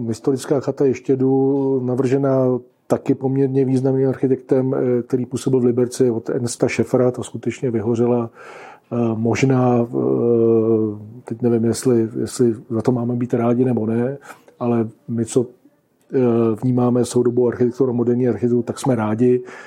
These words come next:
byť, eh, to byla tehdy tragédie. Eh, soutěž byla vypsaná, já musím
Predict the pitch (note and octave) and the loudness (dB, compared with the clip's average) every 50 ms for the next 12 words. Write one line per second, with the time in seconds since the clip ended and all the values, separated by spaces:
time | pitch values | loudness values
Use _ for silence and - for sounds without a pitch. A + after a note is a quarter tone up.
0 | - _ - B2 A#2+ A#2 - - - C#3+ B2 A#2 A#2 A2+ A2+ A2+ A2 A2+ A2+ A2+ | -20 _ -2 -2 -2 -2 -2 -2 0 0 2 2 2 0 0 0 -2 -4 -8 -6
1 | - A#2+ A2 A#2 A#2 A2+ G#2+ A2+ B2+ C3 B2 A#2+ B2 - _ _ _ - A2 G#2 | -6 -2 0 0 0 0 -2 -6 -10 -14 -16 -18 -18 -20 _ _ _ -4 -2 0
2 | A2+ A#2 A2+ - A2 G#2+ G2+ A#2 A#2+ A2+ B2+ B2+ B2 C3 C#3 C3+ - - - - | 0 0 0 0 -2 -2 0 2 2 2 2 2 2 2 -2 -4 -8 -20 -20 -20
3 | - - - - - - _ _ _ - - B2+ A#2 A2 - C#3+ C#3 - - D#3+ | -20 -20 -20 -20 -20 -20 _ _ _ -4 -2 0 0 2 2 0 2 2 0 0
4 | D#3+ F3+ D#3+ C3+ B2 - - D3 C#3 C#3+ C#3 C3+ C3+ C#3 C3+ C3 C3+ C#3 C3+ C3+ | 0 0 0 0 0 0 0 0 0 2 2 0 0 0 0 -2 -2 -2 -4 -2
5 | - D#3 D3+ C#3+ C#3+ | 0 0 0 0 0